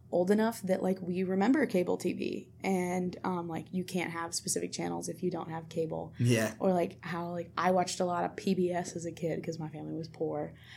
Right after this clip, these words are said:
Speaker 1: Um,
Speaker 2: <laughs>
Speaker 1: but, yeah, and then, like, the shift into, like, how our generation kind of fucking murdered cable T V.
Speaker 2: And I'm happy about it. I
Speaker 1: Yeah.
Speaker 2: hate cable T V.
Speaker 1: Yeah, cable T V sucks. Um,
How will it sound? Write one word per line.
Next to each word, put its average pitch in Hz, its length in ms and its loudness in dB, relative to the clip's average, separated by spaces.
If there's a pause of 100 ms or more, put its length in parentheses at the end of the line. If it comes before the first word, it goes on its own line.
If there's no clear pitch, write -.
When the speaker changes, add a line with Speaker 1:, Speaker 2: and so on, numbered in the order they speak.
(260)
Speaker 1:
Um, 175 560 0 (120)
Speaker 2:
<laughs> - 1200 -2
Speaker 1:
but, 185 380 6 (440)
yeah, 262 320 2
and 196 140 4
then, 190 160 4
like, 185 220 0
the 185 60 2
shift - 420 0
into, 185 280 0
like, 180 280 0 (540)
how 180 320 2
our 180 220 6
generation 196 600 4
kind 202 180 0
of 202 100 -2
fucking 180 540 -4
murdered 165 600 0 (840)
cable - 280 -2
T - 200 -2
V. - 300 -6 (100)
Speaker 2:
And 156 100 2
I'm 180 100 4
happy 165 280 4
about 98 240 2
it. - 120 -6
I - 40 -2
Speaker 1:
Yeah. - 120 4
Speaker 2:
hate - 200 6
cable 107 260 2
T - 160 2
V. 95 140 0
Speaker 1:
Yeah, - 100 -2
cable - 260 0
T - 120 -2
V 185 100 -4
sucks. - 400 -2 (500)
Um, 190 760 -2